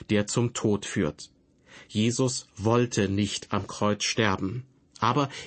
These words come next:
er wollte seinem Vater auch nicht ungehorsam sein und betete deshalb,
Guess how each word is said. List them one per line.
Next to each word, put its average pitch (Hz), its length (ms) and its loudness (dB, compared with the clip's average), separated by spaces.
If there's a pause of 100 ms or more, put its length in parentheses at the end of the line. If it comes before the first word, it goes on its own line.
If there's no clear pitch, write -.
(140)
er 104 160 0
wollte 165 300 2
seinem 110 280 0
Vater 127 500 0
auch 110 180 -2
nicht 127 280 -2
ungehorsam 101 680 0
sein 98 360 0 (260)
und - 200 -2
betete 160 460 0
deshalb, 117 500 0